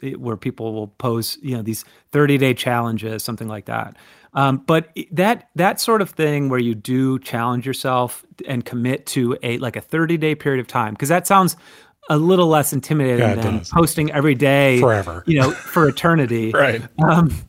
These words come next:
Speaker 1: if you've just gotta commit to thirty days, well, I mean, that might not sound easy, but it probably feels a little less intimidating. Um, and what you'll find, I find that there's some magic to that thirty-day number, because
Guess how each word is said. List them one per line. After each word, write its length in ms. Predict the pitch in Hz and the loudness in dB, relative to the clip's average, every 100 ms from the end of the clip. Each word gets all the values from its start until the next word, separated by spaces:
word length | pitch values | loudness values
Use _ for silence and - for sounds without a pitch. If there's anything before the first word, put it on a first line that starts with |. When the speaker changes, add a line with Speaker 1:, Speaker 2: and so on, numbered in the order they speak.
| - - - - - | -20 -20 -20 -10 -6
Speaker 1:
if 180 | - | -2
you've 140 | 170 143 | -2 2
just 180 | 202 - | 0 4
gotta 180 | 180 | 2
commit 320 | 165 165 156 147 | 2 2 0 0
to 80 | |
thirty 340 | 135 151 147 139 | 0 2 2 2
days, 440 | 120 127 147 143 | 0 0 0 0
well, 440 | 127 127 123 120 - | 0 2 2 0 -4
I 80 | 139 | -2
mean, 240 | 139 - _ - | -2 -4 _ 0
that 240 | 180 185 | 0 2
might 160 | 170 175 | 2 2
not 320 | 165 151 - | 0 -2 -4
sound 340 | - 147 127 | 0 2 2
easy, 340 | 120 135 156 160 | 0 0 2 0
but 440 | 131 127 123 127 | 0 0 0 -4
it 40 | - | -2
probably 420 | 135 131 127 120 | 0 2 -2 -2
feels 380 | - - 135 117 | -6 -2 -2 -2
a 60 | |
little 220 | 120 131 | -4 -2
less 360 | 123 120 - - - | -2 -2 -4 -8 -8
intimidating. 840 | 127 120 127 120 110 110 - 120 - - - _ | -8 -6 -6 -4 -6 -8 -10 -14 -18 -20 -20 _
Um, 440 | 139 135 135 135 - _ _ _ _ | 0 2 2 -2 -8 _ _ _ _
and 220 | 160 147 | -2 0
what 180 | 156 254 | 0 -2
you'll 160 | 208 180 | -2 -2
find, 460 | - 147 127 117 | 0 2 2 2
I 100 | 127 | 0
find 300 | 135 160 160 | 0 0 2
that 160 | 147 - | 0 0
there's 260 | 139 120 - | -2 -4 -8
some 200 | - 131 | -8 -4
magic 480 | 120 127 120 117 - | -2 -2 -2 -6 -8
to 100 | 113 | -8
that 220 | 117 117 | -6 -8
thirty-day 460 | - 123 117 113 110 | -8 -6 -4 -6 -6
number, 340 | 113 117 107 | -6 -6 -6
because 400 | 104 107 120 | -8 -6 -6